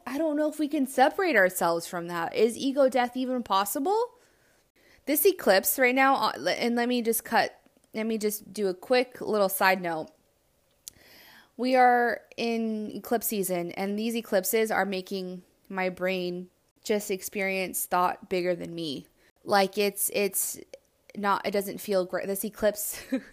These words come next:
<laughs> doesn't feel grounded in any sort of way, shape, or form. <laughs> Like, uh, like, my, my head, I am being extra airy right now. Like, I'm all air at the moment. My thoughts are just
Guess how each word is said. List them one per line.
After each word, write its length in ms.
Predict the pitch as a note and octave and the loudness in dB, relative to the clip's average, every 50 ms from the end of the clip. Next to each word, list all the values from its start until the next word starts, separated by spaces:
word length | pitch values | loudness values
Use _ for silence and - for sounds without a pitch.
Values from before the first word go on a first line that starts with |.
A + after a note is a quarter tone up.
| - - | -20 -20
<laughs> 440 | - - - - - C#5+ B4 - - | -14 -8 -6 -4 -4 -4 -4 -2 0
doesn't 240 | B3+ B3+ B3 A#3+ A#3+ | 2 2 2 2 0
feel 240 | - C4 B3 A3 G#3 | 2 2 2 2 2
grounded 580 | - G#3 G3 F#3+ F#3+ G3+ G#3+ G#3+ G#3+ G#3+ G#3+ | 4 4 4 4 4 2 2 4 4 4 4
in 180 | A3+ A3 A3 - | 2 0 -4 -4
any 300 | - G#3 G3+ G#3 G#3 G#3+ | -6 -6 -6 -6 -6 -4
sort 260 | G#3 - G#3+ G3+ G3 | -2 -2 -2 -2 -2
of 140 | G3+ G3+ F#3+ | -4 -4 -4
way, 180 | G3 F#3+ G3 | -4 -4 -2
shape, 280 | G#3+ - A3 G#3 G3+ - | -2 -2 -4 -4 -4 -4
or 100 | G3 F#3+ | -6 -8
form. 420 | F#3+ - - F3 E3+ F3 G#3 C4+ - - | -6 -4 -2 0 2 2 2 2 0 -4
<laughs> 60 | - _ _ _ _ _ _ - - - - - - _ | -16 _ _ _ _ _ _ -20 -20 -20 -20 -20 -12 _
Like, 200 | - B3+ B3+ B3 | 0 0 2 2
uh, 220 | - F2+ C#2+ C#2+ - - - - C3 | 0 -2 -4 -4 -6 -8 -10 -6 0
like, 260 | F3 G#3+ G3 F#3+ F#3 | 2 2 2 2 0
my, 420 | F#3+ G3 F#3+ F#3+ G3 G3 G3+ F#3+ - | 0 2 4 4 4 4 2 0 -2
my 240 | F3 F#3 F#3 F#3+ G3 | 0 2 4 4 4
head, 600 | G3+ G3+ F#3 F3+ F#3 F#3 F3+ F3 E3+ E3+ E3+ E3+ - _ - - - _ _ _ _ _ - - | 2 0 -2 -2 0 2 2 2 0 -2 -6 -8 -16 _ -20 -20 -20 _ _ _ _ _ -4 0
I 140 | E3+ F#3+ | 2 2
am 120 | G3 G#3 G#3+ | 2 2 -2
being 280 | G3 G3+ F#3 F#3 - | -2 -4 -6 -6 -2
extra 460 | - F3+ F#3+ F#3 - - - G#3 G3 - | 0 0 0 0 -2 -4 -2 -2 -2 0
airy 640 | - - E3+ E3+ E3+ E3+ E3+ E3 D3+ B2 B2+ D#3 E3+ E3 F3 F3 | 0 0 0 2 2 0 -2 -4 -6 -8 -10 -12 -12 -16 -16 -12
right 240 | F3 F3 E3+ D#3+ | -8 -8 -6 -6
now. 380 | D#3+ D#3 D#3 D3 D3+ D#3+ E3+ D#3+ _ _ | -8 -8 -10 -10 -10 -10 -12 -14 _ _
Like, 280 | - E3 E3 E3 D#3+ - | -10 -8 -8 -6 -6 -6
I'm 380 | E3+ E3+ E3 E3+ F3 F3 - - - - - | -6 -4 -4 -6 -8 -10 -14 -16 -14 -8 -4
all 260 | F3+ F3+ F#3 F#3+ F3+ | -2 0 0 0 -2
air 520 | - E3+ E3 E3 E3 E3 D#3 - - - _ _ _ _ _ _ _ _ | -2 -2 -2 -2 -2 -4 -6 -8 -10 -16 _ _ _ _ _ _ _ _
at 200 | - - F3 - | -6 -6 -6 -6
the 60 | - E3 | -8 -12
moment. 460 | E3 E3 D#3+ D#3+ D#3 C#3 C3 A#2 - _ _ _ _ _ _ _ _ _ - - - | -10 -10 -10 -10 -12 -12 -14 -16 -18 _ _ _ _ _ _ _ _ _ -20 -16 -6
My 160 | - G3 F#3+ | -2 -2 -2
thoughts 460 | G3 - - G3 F#3 F#3 - - - - | 0 2 4 4 4 4 4 0 -4 -2
are 140 | - F3 | -2 -2
just 580 | F#3 F3+ - F3 E3 E3 F3 - - - - - | -2 -4 -4 -4 -4 -4 -6 -10 -12 -16 -18 -20